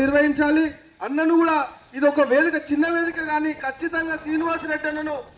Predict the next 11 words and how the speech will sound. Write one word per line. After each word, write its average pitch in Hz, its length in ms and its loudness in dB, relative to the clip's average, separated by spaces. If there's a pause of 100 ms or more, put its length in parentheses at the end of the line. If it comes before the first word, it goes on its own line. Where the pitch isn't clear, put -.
(200)
మంచి 302 340 4
వేదిక 311 360 4 (120)
మీద 339 120 4 (120)
కూర్చోబెడితే, 311 600 4 (540)
అది 277 180 2
అంటే 285 280 4 (380)
ఒక - 160 4
రాజకీయ 294 800 4
వేదిక 330 240 0 (140)
కావచ్చు, 320 360 0 (260)
ఏదైనా 339 340 2